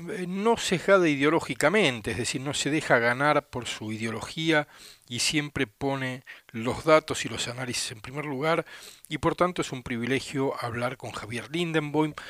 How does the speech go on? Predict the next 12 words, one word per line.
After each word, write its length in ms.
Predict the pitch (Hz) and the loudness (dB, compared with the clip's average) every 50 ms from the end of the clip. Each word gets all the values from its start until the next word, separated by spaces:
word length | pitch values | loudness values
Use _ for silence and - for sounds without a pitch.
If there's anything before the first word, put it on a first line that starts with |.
| - - - - - - | -14 -14 -14 -16 -14 -10
economista, 720 | - 127 120 - 135 131 135 139 170 185 170 - - - 135 | -8 -8 -6 -6 -4 -4 -2 0 0 0 0 0 0 0 0
director 460 | 123 117 117 104 - - 156 143 143 | 2 0 -2 -4 -2 -2 0 0 0
del 220 | 135 120 117 113 | 0 0 -2 0
ceped, 520 | - - - 143 - - 190 180 156 127 113 | 0 0 0 -2 2 4 6 6 6 6 2
Centro 420 | - - - 143 143 147 - 127 | 0 -2 -2 -2 -4 -6 -6 -6
de 60 | 113 | -6
Estudios 420 | 107 - - - 143 143 139 127 - | -6 -8 -8 -8 -6 -4 -4 -4 -6
sobre 220 | - 120 110 120 | -6 -8 -10 -10
Población, 480 | 110 - 117 113 113 - - - 135 123 | -10 -10 -8 -6 -6 -4 -4 -4 -4 -6
Empleo 300 | 120 113 - - 123 120 | -10 -12 -10 -8 -8 -6
y 60 | 120 | -4
Desarrollo, 720 | 113 - - - - - 160 160 151 - - 139 131 127 | -4 -6 -6 -6 -6 -2 -2 0 0 0 -2 -4 -4 -6